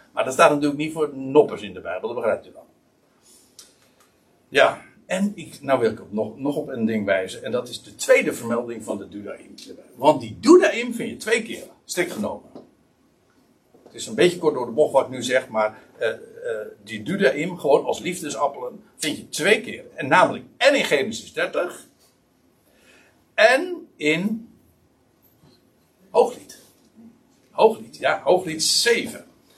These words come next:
Ja, en u, u weet het, Hooglied, dat is dat, dat verhaal van die bruidegom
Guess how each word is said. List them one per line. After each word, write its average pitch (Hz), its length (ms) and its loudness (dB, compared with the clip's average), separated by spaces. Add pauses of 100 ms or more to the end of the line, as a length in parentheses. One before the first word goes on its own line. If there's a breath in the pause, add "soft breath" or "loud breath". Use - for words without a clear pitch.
(720 loud breath)
Ja, 151 260 2
en 175 300 4
u, 180 100 6
u 180 420 -2
weet 170 240 4
het, 135 100 -14
Hooglied, 262 460 4
dat 214 180 4
is 202 160 -4
dat, 165 440 2
dat 147 200 6
verhaal 170 540 6
van 170 220 0
die 135 260 -2
bruidegom 233 800 6